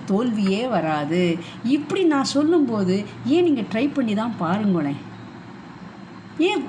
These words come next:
கண்டிப்பா நீங்களே உங்க-, உங்களை வந்து தற்காத்துக்கலாம்.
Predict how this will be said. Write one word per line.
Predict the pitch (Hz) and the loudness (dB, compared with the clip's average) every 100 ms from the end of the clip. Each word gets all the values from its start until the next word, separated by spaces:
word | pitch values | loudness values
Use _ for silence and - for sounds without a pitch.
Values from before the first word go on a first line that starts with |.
| - | -2
கண்டிப்பா | 311 392 392 403 | -2 -2 0 2
நீங்களே | 269 320 392 427 453 | 4 2 2 -2 0
உங்க-, | 392 320 269 | 2 2 2
உங்களை | 294 302 302 | 2 4 4
வந்து | 294 320 | 2 0
தற்காத்துக்கலாம். | 277 - 302 302 214 156 | -4 2 0 2 0 -2